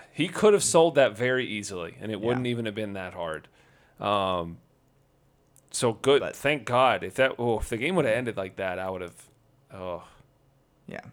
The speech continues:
Speaker 1: would've
Speaker 2: let's
Speaker 1: been
Speaker 2: go
Speaker 1: bad.
Speaker 2: back and let's break down the second goal because we didn't. We kinda skipped over it. Our second goal.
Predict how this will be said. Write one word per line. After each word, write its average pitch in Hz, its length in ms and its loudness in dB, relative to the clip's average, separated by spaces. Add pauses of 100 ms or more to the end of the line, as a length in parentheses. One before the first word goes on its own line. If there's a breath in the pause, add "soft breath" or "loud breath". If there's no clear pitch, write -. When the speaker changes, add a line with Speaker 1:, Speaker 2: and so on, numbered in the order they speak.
Speaker 1:
would've 170 120 2
Speaker 2:
let's 214 140 4
Speaker 1:
been - 60 -4
Speaker 2:
go 277 100 10
Speaker 1:
bad. 240 160 10
Speaker 2:
back - 100 -6
and 160 80 0
let's 202 140 2
break 214 240 2
down 170 180 4
the 131 60 -2
second 127 260 0
goal 104 220 0
because 120 180 -6
we 156 100 -2
didn't. 160 140 -2
We 139 60 -10
kinda 165 240 0
skipped - 260 -4
over 110 240 0
it. 90 160 -8 (280 soft breath)
Our 135 160 8
second 107 280 -4
goal. 95 300 -6